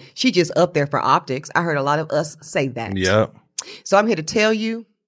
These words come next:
Speaker 2: In your face.
Speaker 1: It, it,
Speaker 2: Hmm.
Speaker 1: plain as day.
Speaker 2: Yep.
Speaker 1: Eat your words, baby.
Speaker 2: Mm-hmm.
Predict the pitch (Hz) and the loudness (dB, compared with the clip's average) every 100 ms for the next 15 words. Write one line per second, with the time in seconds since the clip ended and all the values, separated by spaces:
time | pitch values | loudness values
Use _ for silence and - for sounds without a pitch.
0 | _ _ _ _ 104 107 110 117 117 139 | _ _ _ _ -6 -2 0 0 4 6
1 | 120 107 - 160 - 147 147 - _ _ | 6 0 -4 -6 -6 -8 -10 -14 _ _
2 | _ - 156 160 220 208 196 180 202 226 | _ -2 2 4 6 4 2 2 4 4
3 | 226 233 - 95 104 117 117 _ _ - | 4 -2 -6 0 2 2 0 _ _ -6
4 | 208 208 180 165 147 127 131 127 120 113 | -2 0 2 2 2 -2 -6 -4 -8 0
5 | 123 139 147 160 | 2 4 2 -2